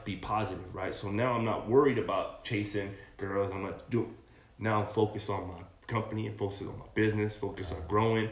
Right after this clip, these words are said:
Speaker 1: because now everything is for her and my son.
Speaker 2: Right, right. Hey, and focused on your beautiful son, 'cause I see the pictures you post.
Speaker 1: That's my
Speaker 2: Um,
Speaker 1: dude.
Speaker 2: and, and watch this, and it, it becomes, first of all, I don't even know why I say "watch this," <laughs> right?
Speaker 1: Yeah.
Speaker 2: But,
Speaker 1: Yeah.
Speaker 2: um,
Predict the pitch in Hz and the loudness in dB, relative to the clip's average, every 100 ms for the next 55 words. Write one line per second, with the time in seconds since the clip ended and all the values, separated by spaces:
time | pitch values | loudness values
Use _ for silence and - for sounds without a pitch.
0 | - - - - - - - - 110 107 | -6 -18 -20 -20 -20 -20 -20 -14 -4 -2
1 | 101 113 107 104 98 110 98 92 - - | 2 2 2 0 0 -2 -2 -4 -6 -4
2 | 87 107 101 95 90 90 - - 101 90 | -4 2 2 2 -2 -6 -10 -6 -4 -6
3 | - 87 85 82 82 90 90 82 - - | -12 -10 -8 -8 -10 -6 -4 -4 -8 4
4 | 139 139 139 135 151 147 139 - 143 135 | 8 8 6 8 8 8 2 4 4 6
5 | 127 120 143 135 131 110 - 143 120 117 | 4 6 4 4 4 2 4 2 4 2
6 | 104 117 117 101 123 117 110 95 95 101 | 2 0 -2 -2 -4 -4 -4 -4 -2 0
7 | 87 - - - - - - 107 107 104 | -2 -4 -12 -18 -20 -14 4 8 8 6
8 | 110 110 113 113 117 113 113 - - 135 | 6 8 6 4 0 0 -2 -8 0 4
9 | 127 - - - 127 120 120 120 117 113 | 4 2 -4 0 0 2 0 0 -2 2
10 | 139 127 120 120 120 - - - - - | 4 4 2 0 -4 -6 -16 -20 -20 -20
11 | _ - - 151 139 101 98 110 101 92 | _ -14 -6 -4 -2 2 4 4 0 -2
12 | 92 90 90 - 87 80 85 - 82 76 | 0 0 0 -2 -4 -2 -4 -6 -8 -4
13 | 95 - - - 180 175 320 143 254 220 | -4 -4 -8 4 6 10 12 12 10 10
14 | 202 170 - - 180 190 190 185 180 175 | 10 8 4 0 12 12 12 12 12 12
15 | 175 | 10